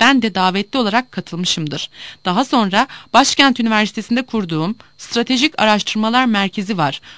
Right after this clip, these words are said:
Bu merkezin kuruluş amacı ülkemizin ulusal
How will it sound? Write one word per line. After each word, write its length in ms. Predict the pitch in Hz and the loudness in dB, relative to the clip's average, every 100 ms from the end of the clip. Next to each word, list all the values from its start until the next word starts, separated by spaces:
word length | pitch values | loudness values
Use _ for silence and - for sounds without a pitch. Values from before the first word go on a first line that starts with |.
| - | -2
Bu 80 | 180 | 2
merkezin 500 | 285 226 220 190 247 | 4 4 0 -2 -4
kuruluş 420 | - 214 240 285 | -4 -4 -2 -2
amacı 420 | 262 220 170 175 - - _ | 0 0 0 -2 -4 -16 _
ülkemizin 540 | 220 226 254 240 262 - | -4 -2 0 0 0 -2
ulusal 440 | 214 202 233 262 | -4 -2 2 2